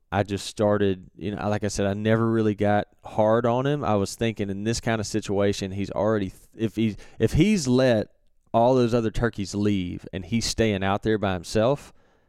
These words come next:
then he's got some serious intrigue in what he's, you know, in what we're doing. So,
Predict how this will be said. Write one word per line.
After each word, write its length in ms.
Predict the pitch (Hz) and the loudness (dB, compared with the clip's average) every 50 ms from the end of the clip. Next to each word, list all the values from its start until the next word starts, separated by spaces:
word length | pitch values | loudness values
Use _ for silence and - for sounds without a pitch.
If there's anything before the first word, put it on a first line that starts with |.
| _ _ _ - | _ _ _ -2
then 360 | 113 107 101 92 95 92 87 - _ _ _ _ _ _ _ _ | 0 0 0 -2 -4 -8 -12 -14 _ _ _ _ _ _ _ _
he's 240 | - - 135 135 123 | 2 4 4 4 4
got 180 | 123 120 117 104 | 4 2 2 0
some 160 | - 107 98 | -2 -8 -12
serious 680 | - - - - 143 135 131 120 117 107 104 101 - - | -10 -12 -4 0 2 4 6 6 6 6 4 2 2 -2
intrigue 640 | - 110 110 107 - - 104 98 92 87 87 85 95 | -4 -4 -4 -4 -4 -2 0 2 2 2 0 -2 -4
in 180 | 87 85 87 | -6 -6 -4
what 200 | 90 98 104 92 | 0 0 0 0
he's, 220 | 101 101 101 92 85 78 - - - | 0 -2 -4 -4 -4 -10 -18 -18 -12
you 140 | 104 107 101 | -8 -6 -4
know, 160 | 92 90 87 | -4 -4 -4
in 120 | 87 92 92 | -6 -2 0
what 220 | 101 107 - - | 0 0 0 0
we're 220 | 87 98 95 90 | -2 -2 -2 -2
doing. 420 | 85 92 95 92 85 - - - - _ _ _ _ _ _ - - _ | -2 -2 -2 -2 -4 -6 -10 -14 -18 _ _ _ _ _ _ -20 -20 _
So, 440 | - - - 107 101 98 95 90 | -4 0 2 4 4 4 2 0